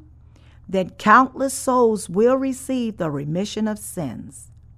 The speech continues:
Even if we suffer many losses, if another person is joyously saved from all his sins thanks to our labor, then this in itself would be enough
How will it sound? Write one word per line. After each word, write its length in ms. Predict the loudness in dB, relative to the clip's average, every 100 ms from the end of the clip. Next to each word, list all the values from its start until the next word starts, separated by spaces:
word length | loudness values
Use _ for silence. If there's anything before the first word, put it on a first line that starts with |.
| -20 -20 -20 -20 -20 -20 -20 -4
Even 320 | 0 2 4
if 200 | 2 2
we 120 | 0 -4
suffer 480 | -2 -2 0 0
many 340 | 2 2 2 2
losses, 880 | 2 2 -2 -6 -16 -16 -18 -20 -20 -20 -20 -20 -14 -6
if 200 | -2 0
another 420 | 2 2 2 2
person 520 | 2 0 0 -2 -4
is 280 | -4 -8 -8
joyously 840 | -6 0 0 2 -2 -4 -4 -4
saved 640 | -4 -4 0 2 2 0 -8 -20 -16
from 260 | -4 -2 -2 0
all 360 | 4 6 6
his 220 | 6 0 -2
sins 540 | -6 -4 -2 -4 -6 -18 -20 -6
thanks 340 | 0 0 -2 -4
to 220 | -4 -4
our 320 | 0 4 4 4
labor, 580 | 2 2 2 -2 -2 -8 -20 -20 -20 -20 -20 -20 -20 -6
then 380 | 0 2 2 0
this 560 | 2 4 4 2 -10 -14 -20 -10
in 240 | -2 2 4
itself 800 | 2 -4 -4 0 0 0 -8 -18 -20 -14 -4
would 220 | -4 -2
be 220 | -4 -2 -4
enough 580 | 0 4 6 4 0